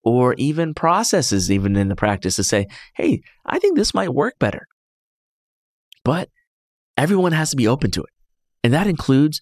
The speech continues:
the providers, the doctors. We don't always know best in terms of these things. And the more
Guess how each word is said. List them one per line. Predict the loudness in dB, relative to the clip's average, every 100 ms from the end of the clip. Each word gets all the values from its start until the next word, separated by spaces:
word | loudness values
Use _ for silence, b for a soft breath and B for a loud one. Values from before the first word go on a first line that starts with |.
| b b
the | -6 -4
providers, | -2 0 0 0 0 0
the |
doctors. | 0 -2 -4 -8 0
We | 2 2
don't | 0 0
always | 0 2 2 2
know | 0 0
best | -2 -2 -2 -4 -6 b b b
in | 0 2
terms | 0 -2
of | -2
these | -2 -2
things. | -2 -4 -6 B B -2
And | 0
the | 2
more | 2 2 0